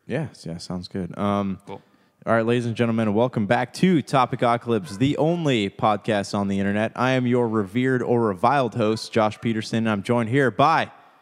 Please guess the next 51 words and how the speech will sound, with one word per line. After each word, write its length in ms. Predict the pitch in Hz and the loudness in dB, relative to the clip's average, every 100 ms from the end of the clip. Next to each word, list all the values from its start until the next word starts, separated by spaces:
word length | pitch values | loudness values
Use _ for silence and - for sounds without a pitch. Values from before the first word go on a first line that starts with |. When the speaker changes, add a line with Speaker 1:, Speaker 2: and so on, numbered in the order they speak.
| _ _ _ _ | _ _ _ _
Speaker 1:
our 180 | - 143 | -2 0
resident 440 | 143 110 92 95 90 | 2 0 -2 -4 -2
meme 240 | 92 92 | -4 -2
lord, 240 | 90 104 120 - - | -2 -4 -6 -20 -10
Brett 160 | 95 - | -8 -4
Cruz. 340 | 98 98 123 - - - | -2 -2 -4 -14 -20 -14
Speaker 2:
When 180 | 101 92 | -8 -6
in 80 | 92 | -2
doubt, 280 | 98 117 | -2 -2
Jesus 300 | - 101 107 - | -6 -8 -6 -6
and 100 | 117 | -6
tacos. 400 | 101 - - 87 | -8 -14 -12 -6
Speaker 1:
Amen, 360 | 87 92 95 | -4 -2 -2
amen. 360 | 95 92 110 104 | -2 -2 -2 -2
That's 160 | 95 | -4
the 60 | - | -4
gospel 360 | 98 101 - 101 | -4 -4 -2 -4
I 60 | |
can 100 | 95 | -2
get 160 | 98 131 | -2 -2
behind. 440 | 113 107 101 92 - _ _ _ | 0 0 -2 -4 -12 _ _ _
Speaker 2:
Yep. 100 | 107 - _ _ _ | -20 -20 _ _ _
Speaker 1:
All 60 | 95 | -2
right, 100 | 110 | 0
Brett 220 | 95 127 | 0 -2
Cruz, 320 | - 151 143 143 | 0 0 0 -4
you 80 | |
got 200 | 185 175 | -2 -2
a, 220 | 160 147 131 | 0 0 2
uh, 300 | 117 110 104 | 2 2 0
you 80 | 110 | 0
got 120 | 131 | -2
a 40 | |
topic 380 | 110 127 117 110 | 0 0 0 -2
for 320 | - 117 113 | -2 0 2
us, 320 | 113 110 - - | 2 -2 -6 -4
and 240 | 104 104 | -2 0
we're, 340 | 110 113 110 107 - - | 0 0 0 -2 -6 -8
you 140 | 117 | -4
know, 80 | 113 | -2
we 100 | 117 | -2
discussed 420 | 113 - 151 120 | -4 -2 -2 0
video 240 | 127 139 127 | 0 0 0
games 340 | 131 127 123 | 0 -2 -2
in 60 | 113 | -2
the 60 | |
last 240 | 110 107 - | 0 -2 -2
episode, 680 | 110 113 - 107 104 104 | -4 -4 -2 0 2 0
and 100 | 101 | -2
we're 100 | 95 | -6
kinda 340 | 92 117 98 | -4 -4 -4